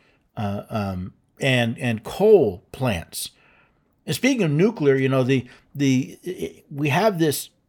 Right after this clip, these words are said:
bugaboo about nuclear. Uh, part of it is the type of nuclear plants that we've been making over the last, uh, couple of generations, ignoring, again, ig-, ignoring scientific discoveries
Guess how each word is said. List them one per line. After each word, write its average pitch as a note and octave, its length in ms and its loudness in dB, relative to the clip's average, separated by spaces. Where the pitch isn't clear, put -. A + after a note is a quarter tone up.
bugaboo F3+ 480 4
about B2+ 280 -2
nuclear. D3 720 0
Uh, B2+ 180 2
part G3+ 320 4
of F#3+ 80 4
it E3+ 80 4
is D#3 360 4
the C#3+ 260 4
type E3+ 320 2
of C#3 140 -4
nuclear D3 400 0
plants C#3+ 380 0
that D3+ 140 -2
we've C3+ 220 -2
been A#2 300 2
making C3+ 420 4
over C3 200 2
the B2 80 -4
last, A#2+ 460 -4
uh, B2+ 140 2
couple C#3+ 300 -4
of A#2+ 80 0
generations, B2+ 600 -2
ignoring, D3+ 720 4
again, D#3 340 0
ig-, C3 360 0
ignoring F#3+ 840 4
scientific F#3 680 2
discoveries C#3 840 0